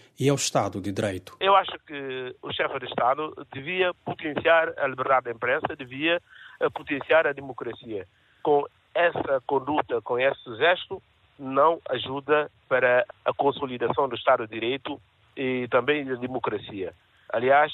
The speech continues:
Speaker 2: eh, o Presidente da República, eh, tem constantemente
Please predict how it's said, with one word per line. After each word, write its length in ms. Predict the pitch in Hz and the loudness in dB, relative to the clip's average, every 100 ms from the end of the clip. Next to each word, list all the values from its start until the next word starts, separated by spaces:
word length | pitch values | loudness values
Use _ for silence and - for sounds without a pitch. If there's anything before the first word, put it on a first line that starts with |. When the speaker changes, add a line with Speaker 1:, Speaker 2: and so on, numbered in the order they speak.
| - 131 | -4 0
Speaker 2:
eh, 200 | 127 127 | 4 4
o 240 | 127 135 | 2 -2
Presidente 300 | 120 127 135 | -4 -2 -2
da 100 | 123 | 0
República, 540 | 123 127 131 120 104 117 | -2 -2 -8 -8 -4 0
eh, 500 | 110 127 120 120 117 - | 2 2 2 2 0 -2
tem 260 | 139 127 110 - - | -2 -2 -8 -12 -2
constantemente 1000 | 156 - 156 143 131 131 143 - 156 | -2 2 0 0 -4 -2 -4 -4 -6